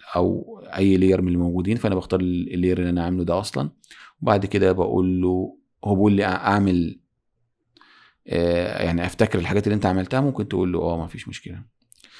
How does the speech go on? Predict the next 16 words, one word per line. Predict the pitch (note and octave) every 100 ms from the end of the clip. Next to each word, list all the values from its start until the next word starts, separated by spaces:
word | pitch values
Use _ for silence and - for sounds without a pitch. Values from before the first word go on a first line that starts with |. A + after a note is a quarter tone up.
| - _ -
بعد | D3+
كده، | C#3 D3 C#3
آه، | B2 A#2+ A#2
اقول | A#2 - B2 A#2+
له |
اوكي، | B2+ - - - F2 F2 - _ _ _ _ _ _ _ _ _ _ _ _ _ _ _ _ _
بس | G#2 -
انا | A2+
ما | A2
حددتش | G#2+ F#2+ G2+ - A2+ - - - -
على | F#2 G2 F#2+ F#2+ -
ال-، | G2 G2 F#2+ F#2
آه، | F2+ F2 F2 E2+ - G2 - _ - - - _ G2
الداي | G2 F#2+
كات | F#2+ -
بتاعي. | - D#2+ - -